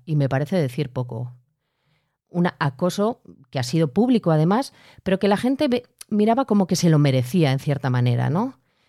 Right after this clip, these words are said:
Deshumanizando constantemente ante medios nacionales a esta mujer política, ¿no? Y puedes estar mejor o más de acuerdo con ella o no. Pero si alguien tenía una fuerte razón para decir, "Mira, ahí os quedáis, me voy a cuidar de mi familia",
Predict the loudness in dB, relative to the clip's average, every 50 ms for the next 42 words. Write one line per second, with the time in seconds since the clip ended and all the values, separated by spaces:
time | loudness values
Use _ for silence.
0 | _ _ -6 -4 -2 0 2 2 2 4 2 2 2 0 0 2 2 2 2 2
1 | 0 0 -2 -2 0 0 0 2 2 0 0 0 2 0 0 0 2 2 2 2
2 | 2 0 0 0 2 2 2 2 0 0 0 0 0 0 0 0 2 2 0 0
3 | 0 -2 -2 -2 0 0 2 2 0 0 0 -2 -2 0 -2 0 0 0 -2 -2
4 | -4 -4 -4 -4 -2 -2 -2 -2 -4 -6 _ -20 -20 -20 -8 -6 -4 -2 -2 -2
5 | -2 -2 -4 -2 -2 -2 0 0 -2 -2 0 0 2 2 2 0 -4 _ _ -20
6 | _ -6 -2 0 0 2 2 2 2 2 2 0 0 0 0 0 0 2 2 2
7 | 2 2 2 2 2 2 0 0 -2 -4 -6 -12 -20 _ _ _ _ _ _ _
8 | _ _ _ _ _ _ _ _ _ _ _ -2 0 2 2 0 -2 _ -12 -6
9 | -2 0 2 2 4 2 2 2 2 2 4 4 4 4 2 2 2 2 4 4
10 | 4 4 4 4 4 2 2 2 2 0 -2 -6 -10 -14 -18 _ _ _ _ _
11 | _ _ _ _ 0 2 2 2 2 2 2 2 2 0 0 2 2 2 2 0
12 | 0 0 0 0 2 2 2 0 -2 -4 -6 -4 -2 0 0 0 0 0 0 0
13 | 2 2 2 0 0 -2 -2 -2 0 0 2 2 2 2 2 2 2 2 2 2
14 | 2 0 0 0 0 -2 0 0 0 0 2 0 0 -2 -4 -8